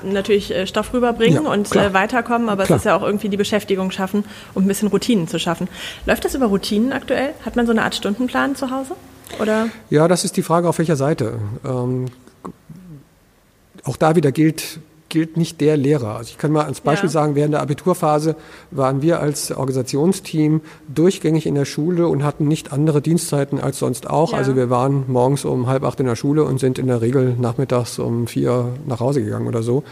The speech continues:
Speaker 2: Ähm, andere haben von zu Hause aus ange-, gearbeitet und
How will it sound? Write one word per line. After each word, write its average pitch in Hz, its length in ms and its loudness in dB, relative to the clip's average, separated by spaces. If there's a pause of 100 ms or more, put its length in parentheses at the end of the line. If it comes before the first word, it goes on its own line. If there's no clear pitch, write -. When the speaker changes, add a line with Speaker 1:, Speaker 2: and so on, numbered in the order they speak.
(460)
Speaker 2:
Ähm, 127 340 0 (220)
andere 156 280 2
haben 156 180 2
von 143 180 -2
zu 127 160 -2
Hause 170 300 2
aus 160 140 -2
ange-, 160 380 -2 (140)
gearbeitet 185 760 0
und 147 160 0